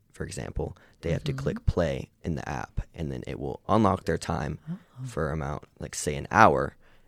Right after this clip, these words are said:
Speaker 1: and then they'll have that time for an hour. And as soon as that time's up, all their apps go away.
Speaker 2: All the apps.
Speaker 1: So there's no way that they could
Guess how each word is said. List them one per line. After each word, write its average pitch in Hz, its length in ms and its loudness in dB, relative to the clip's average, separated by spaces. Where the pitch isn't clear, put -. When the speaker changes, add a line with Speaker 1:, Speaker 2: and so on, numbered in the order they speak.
Speaker 1:
and 80 140 0
then 67 280 -4
they'll 71 120 -2
have - 260 0
that - 320 -2
time 64 240 -4
for - 140 -6
an - 120 -4
hour. 67 360 -2
And 87 100 -2
as 65 100 -6
soon 107 200 4
as 104 100 4
that 92 160 4
time's 92 280 0
up, 87 260 4
all 85 180 2
their 82 140 0
apps - 260 -4
go - 120 -6
away. - 400 -8
Speaker 2:
All 151 300 -2
the 135 180 -12
apps. 113 320 -12
Speaker 1:
So - 180 -2
there's 92 200 4
no 110 320 8
way 92 500 6
that - 160 -10
they 69 120 -2
could - 300 -4